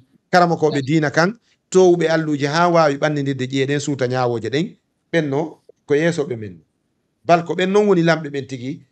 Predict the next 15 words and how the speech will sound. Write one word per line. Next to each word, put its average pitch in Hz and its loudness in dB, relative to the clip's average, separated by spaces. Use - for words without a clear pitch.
sabu 147 -2
ɓen 147 -2
ɗon 156 -4
ko 135 -6
ru'asauna 147 -2
fil 143 -8
iman, 117 -10
ko 120 -6
yeesoɓe 147 0
meɗen 131 -4
ka 139 -2
bange 123 -4
gomɗinal. 104 -8
Idan 120 -6
haray, 131 -2